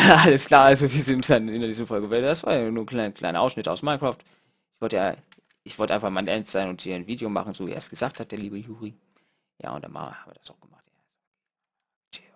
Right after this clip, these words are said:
Ja, okay. Ja, wir sehen uns, äh, schau-, schaut euch noch die anderen Let's Playchen von mir an. Könnt ihr einfach mal reinschnuppern, so Far Cry drei, ähm, Dings, äh, wie heißt es? M T R, ja genau, das ist auch noch da. Und Ace of Spades, ja, das kommt auch noch.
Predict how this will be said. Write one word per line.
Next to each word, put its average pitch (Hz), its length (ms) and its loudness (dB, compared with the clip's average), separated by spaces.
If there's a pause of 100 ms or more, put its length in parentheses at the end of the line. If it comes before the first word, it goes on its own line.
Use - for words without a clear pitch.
(120)
Ja, 85 300 -12
okay. - 220 -20 (500)
Ja, 202 180 6
wir 165 80 4
sehen 160 180 2
uns, 143 180 -2
äh, 147 320 -4 (200)
schau-, - 340 -8 (180)
schaut - 240 -2
euch 170 100 -6
noch 147 140 -4
die - 120 -6
anderen 165 240 -4
Let's 120 160 -8
Playchen 135 280 -8
von 127 120 -10
mir 117 120 -8
an. 143 300 -8 (1000)
Könnt 143 120 -2
ihr 123 40 2
einfach 117 140 -2
mal 104 140 0
reinschnuppern, 135 640 -2
so 110 260 -6
Far - 200 -10
Cry 85 160 -8
drei, 127 760 -4 (260)
ähm, 92 480 -8 (280)
Dings, 127 380 -4
äh, 90 300 -6
wie 92 100 -8
heißt 92 220 -6
es? 95 220 -10 (640)
M 113 100 -6
T - 120 -4
R, 131 160 4
ja 113 160 0
genau, 101 260 -4
das 98 160 -6
ist 85 60 -2
auch 127 40 0
noch 143 120 -2
da. 156 240 -2 (640)
Und - 140 -6
Ace - 140 -6
of - 80 -12
Spades, - 360 -10
ja, 117 200 -4
das 151 140 -10
kommt - 160 -14
auch 98 100 -6
noch. 175 180 -10